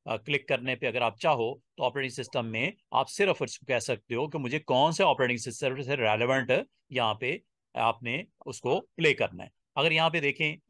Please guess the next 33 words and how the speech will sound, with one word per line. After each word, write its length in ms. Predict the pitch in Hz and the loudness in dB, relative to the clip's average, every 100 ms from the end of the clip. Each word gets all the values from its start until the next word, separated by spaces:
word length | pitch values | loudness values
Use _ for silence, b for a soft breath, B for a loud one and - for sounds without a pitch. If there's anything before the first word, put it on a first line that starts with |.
| _ 143 | _ -8
अ, 100 | 127 | -6
स्टूडेंट्स, 420 | - 135 143 - _ _ | -4 -4 -4 -10 _ _
तो 60 | 139 | 0
ये 60 | |
ऑपरेटिंग 300 | 139 147 160 | 2 2 -2
सिस्टम 300 | 151 - 147 | -4 -2 -2
में 260 | 127 123 233 - - - | 0 -4 -6 -12 -20 -2
आपको 340 | 131 127 139 | 0 0 -4
दिख 280 | 127 120 131 | -4 -6 -2
रहा 100 | 156 | 2
होगा 300 | 135 107 139 - _ - 131 | 2 0 -4 -8 _ -12 -6
Windows 240 | 135 - | -4 -4
Server 240 | 110 151 - _ _ _ - - - | -4 -4 -4 _ _ _ -20 -20 -8
ट्वेंटी 180 | 123 120 | -4 -2
नाइनटीन 400 | 135 127 127 165 | 0 0 0 -2
भी 120 | 165 | -2
है, 120 | 170 170 _ - | -6 -8 _ -20
ट्वेंटी 360 | - 120 123 | -12 -8 -6
सिक्सटीन 400 | 127 123 151 160 | -6 -2 -2 0
भी 100 | 156 | 0
है, 140 | 160 165 | 0 0
ट्वेंटी 500 | - - - 127 120 | -8 -20 -8 -6 2
ट्वेल्व 280 | 135 151 | 2 2
भी 140 | 147 160 | 0 -2
है, 240 | 147 160 - _ - | -2 -4 -8 _ 0
और 280 | 117 127 139 | 4 4 2
ये 200 | 127 156 | -2 0
आपको 300 | 120 - 135 | 0 -2 -8
नीचे 400 | 123 110 139 202 _ - | -8 -4 -4 -4 _ -8
Linux 360 | 131 180 190 - | -2 0 0 -4
की 180 | 170 139 | -6 -6
भी 200 | 180 - _ 127 | -6 -10 _ -4
डिफरेंट 520 | 123 139 135 156 | -2 0 0 -2